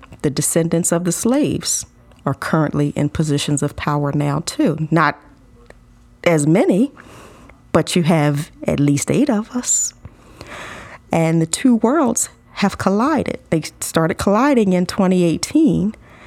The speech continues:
And as we grow as a state and people start to gain an awareness of the history, like, Wilmington had the longest occupation of the National Guard in nineteen sixty-eight, before I was born.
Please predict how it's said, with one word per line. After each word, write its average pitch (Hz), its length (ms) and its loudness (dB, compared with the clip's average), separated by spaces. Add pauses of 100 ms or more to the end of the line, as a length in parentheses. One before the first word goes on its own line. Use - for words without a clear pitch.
(680)
And 156 580 2
as 156 240 0
we 165 140 2
grow 170 580 2 (480)
as 151 180 0
a 143 60 -2
state - 640 -2 (720)
and 151 180 0
people 165 280 -2
start 160 320 0
to 147 260 0
gain 160 300 2
an 156 100 4
awareness 160 600 0
of 160 120 -2
the 151 80 -2
history, 277 640 -2 (500)
like, 151 120 -2 (240)
Wilmington 202 460 2
had 190 240 -2
the 170 200 0 (220)
longest 214 500 2
occupation 214 760 -2
of 160 320 -2
the 165 80 0
National 170 460 0
Guard 220 340 0
in 170 80 0
nineteen 175 300 0
sixty-eight, 185 420 -2
before 156 240 0
I 220 40 2
was 220 120 -2
born. 254 320 0